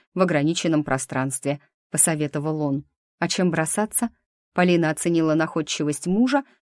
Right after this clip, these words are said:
и подумала, что он решит и другую проблему. «Консервами», произнес Генри таким тоном, как будто это было понятно даже дураку.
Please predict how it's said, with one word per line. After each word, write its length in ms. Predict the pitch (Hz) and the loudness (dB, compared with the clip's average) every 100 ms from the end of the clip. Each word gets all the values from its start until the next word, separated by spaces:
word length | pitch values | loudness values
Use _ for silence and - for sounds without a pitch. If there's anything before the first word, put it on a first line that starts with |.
| - | -6
и 100 | 196 | 0
подумала, 480 | 160 160 294 302 294 | 2 6 6 6 2
что 220 | - 214 | 0 2
он 140 | 262 | 4
решит 460 | 262 247 - 247 - | 4 2 0 -2 -2
и 140 | 233 | -2
другую 480 | 208 240 220 202 135 | 0 0 2 0 0
проблему. 640 | 151 151 151 147 131 135 147 _ _ _ _ | 0 0 0 2 2 0 -4 _ _ _ _
«Консервами», 760 | - 262 - 139 160 160 143 139 _ _ _ _ - | 2 4 4 0 0 2 0 0 _ _ _ _ 0
произнес 440 | 180 170 175 160 | 2 4 2 0
Генри 320 | 156 170 156 | 2 2 2
таким 400 | 151 156 160 147 | 0 -2 0 0
тоном, 380 | 147 202 175 160 _ _ | 2 2 2 0 _ _
как 180 | - 170 | -4 -2
будто 280 | 165 156 160 | -4 -2 0
это 200 | 151 160 | 0 -2
было 260 | 156 151 | 0 0
понятно 600 | 143 156 160 143 - 151 - | 0 0 2 0 -2 -4 -4
даже 300 | 160 160 143 | -4 -4 -4
дураку. 580 | 151 165 190 190 139 | -4 -4 -4 -4 -6